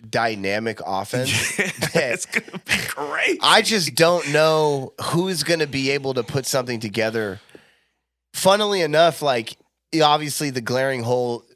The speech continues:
Speaker 1: that they would have is, like, sort of front court defensive issues, a la Dame Lillard's just sheer presence. But,
Speaker 2: Yeah.
Speaker 1: you know, a, a guy like Da-, uh, <laughs> uh, Jrue Holiday,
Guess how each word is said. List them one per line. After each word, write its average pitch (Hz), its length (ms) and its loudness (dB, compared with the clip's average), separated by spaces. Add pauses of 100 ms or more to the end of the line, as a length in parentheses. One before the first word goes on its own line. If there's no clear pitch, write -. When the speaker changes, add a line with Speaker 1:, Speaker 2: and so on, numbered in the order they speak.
Speaker 1:
that 123 260 -4
they 123 140 2
would 117 160 -2
have 113 320 0
is, 107 160 -10
like, 98 180 -4
sort 117 280 -4
of 98 80 -8
front 113 280 -4
court 110 280 -6
defensive 104 500 -6
issues, 131 480 -6 (160)
a 107 160 0
la 107 160 0
Dame 104 320 -4
Lillard's 110 340 -6
just 104 220 -8 (560)
sheer 117 280 -4
presence. 123 520 -6
But, 131 240 -2
Speaker 2:
Yeah. 123 120 -4 (460)
Speaker 1:
you 139 120 0
know, 131 320 0 (320)
a, 113 60 -6 (200)
a 131 40 -2
guy 151 240 4
like 143 240 0
Da-, 123 200 0
uh, 113 500 -2
<laughs> - 420 -8
uh, 110 420 -4
Jrue 139 260 -2
Holiday, 113 680 0